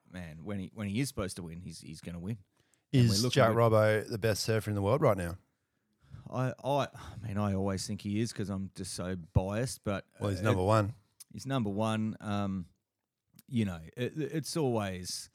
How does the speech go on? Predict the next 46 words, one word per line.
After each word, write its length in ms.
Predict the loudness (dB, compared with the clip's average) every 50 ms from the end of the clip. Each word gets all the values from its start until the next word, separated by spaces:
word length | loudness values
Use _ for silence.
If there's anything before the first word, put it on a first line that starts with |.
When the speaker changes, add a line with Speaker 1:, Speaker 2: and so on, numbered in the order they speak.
| _ _ _ _ _ _ _ _ _ _ _ -8 -4
Speaker 1:
a 360 | -4 -2 -2 -2 -2 -4 -2 0
relative 500 | 0 0 2 2 0 0 -2 -4 -4 -4
term, 420 | -2 -2 -2 0 0 -2 -4 -4
but 200 | -4 -4 -4 -2
I 80 | -2 -4
think 320 | -4 -4 -4 -4 -4 -4 -6
you 80 | -8
could 220 | -6 -6 -8 -8 -10 _ _ _ -20 -20 -18 -10
always 800 | -4 -2 -2 0 0 0 -2 -2 -2 -4 -4 -6 -8 -10 -12 -14 _ _ _ _ _ _ _
pick, 260 | -4 -4 -4 -4 -8
say, 220 | -10 -8 -8 -8 -8
four 300 | -10 -6 -4 -2 -2 -2
or 60 | -2
five 580 | -4 -4 -4 -4 -2 -4 -6 -6 -8 -10 -18 _ _ _ _ _ _ _ _ _ -10
that 140 | -8 -8 -8
you're 100 | -8 -6
gonna 200 | -6 -4 -6 -4
say 280 | -6 -6 -6 -6 -6 -6
he, 280 | -6 -4 -4 -6 -6 -8 -8
they 240 | -8 -6 -6 -4 -6
are 360 | -6 -6 -6 -8 -8 -10 -12 -16 _ _ _ _ _ _ _ _ _ _ -10
the 80 | -10
be-, 100 | -8 -6
it's 140 | -8 -6 -2
pretty 220 | 0 0 0 0 -4
hard 300 | -6 -8 -8 -8 -8 -10
to 60 | -12
split 320 | -14 -12 -10 -8 -8 -6
'em, 200 | -6 -8 -8 -10 -10
or 120 | -10 -8
maybe 300 | -8 -6 -6 -6 -6 -6
even 180 | -6 -8 -10 -10
three, 320 | -10 -8 -6 -6 -4 -4
but 140 | -4 -6 -6
it's 120 | -6 -4 -4
obviously 540 | -4 -4 -4 -8 -8 -8 -8 -10 -10 -12 _ _ _ _ _ _ _ -10
John 320 | -6 -6 -4 -4 -4 -6
and, 220 | -6 -8 -10 -10 -12 -14 _ -10
and 180 | -10 -10 -8
Jack 240 | -8 -8 -8 -8 -10
Robbo 380 | -10 -10 -10 -8 -8 -10 -10 -10 -10
are, 120 | -12 -12 -14 -14 -12
are 180 | -10 -8 -8
up 120 | -8 -10 -8
there, 320 | -8 -8 -6 -6 -6 -8 -8
and 160 | -10 -12